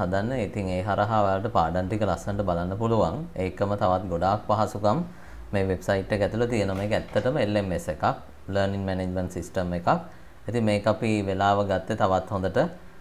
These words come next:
ඔයාලගේ පන්ති ටික හරි සංවිධානාත්මකව කරගෙන යන්න.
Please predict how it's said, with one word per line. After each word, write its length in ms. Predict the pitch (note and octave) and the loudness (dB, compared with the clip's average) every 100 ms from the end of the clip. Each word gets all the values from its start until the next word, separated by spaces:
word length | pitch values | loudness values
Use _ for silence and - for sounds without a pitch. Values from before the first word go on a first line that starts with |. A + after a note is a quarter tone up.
| - - | -12 0
ඔයාලගේ 280 | F#2+ F#2+ G2 | 2 2 0
පන්ති 320 | G2+ F2 F2 | 0 0 0
ටික 220 | E2+ F2 A#2+ D#3+ - - - | -4 0 0 0 -6 -14 -4
හරි 160 | F#2+ G2 | -2 0
සංවිධානාත්මකව 1040 | F#2+ F2+ F2+ F#2+ F#2+ F#2+ F#2 G2 F#2+ F#2+ F#2+ | 0 0 0 0 2 2 0 -2 -2 -2 0
කරගෙන 340 | E2+ E2+ F2 | 0 0 0
යන්න. 300 | F2+ F2 | 0 0